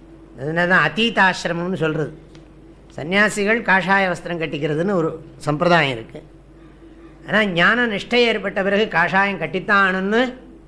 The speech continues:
ஒண்ணும் அவசியம் இல்லை. ஒரு தர்மானுஷ்டானத்துக்காக கட்டிக்கிறோமே தவிர,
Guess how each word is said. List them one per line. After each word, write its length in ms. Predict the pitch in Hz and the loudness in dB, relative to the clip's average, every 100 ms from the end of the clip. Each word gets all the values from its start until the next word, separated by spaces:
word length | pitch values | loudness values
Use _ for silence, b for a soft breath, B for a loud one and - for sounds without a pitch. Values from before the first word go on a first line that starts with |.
| - | -16
ஒண்ணும் 160 | 143 160 | -4 -2
அவசியம் 460 | 147 156 - 226 | 0 -2 -2 -4
இல்லை. 220 | 170 131 - - B B - | -4 -12 -16 -20 B B -8
ஒரு 180 | 131 151 | -4 -2
தர்மானுஷ்டானத்துக்காக 1300 | 120 147 214 247 240 - 214 214 196 185 160 208 196 | -2 2 4 4 2 0 0 2 -2 -6 -2 0 0
கட்டிக்கிறோமே 580 | 185 190 190 180 160 | -6 -4 -2 -2 -2
தவிர, 580 | 143 143 131 143 160 - | -2 -2 2 2 0 -4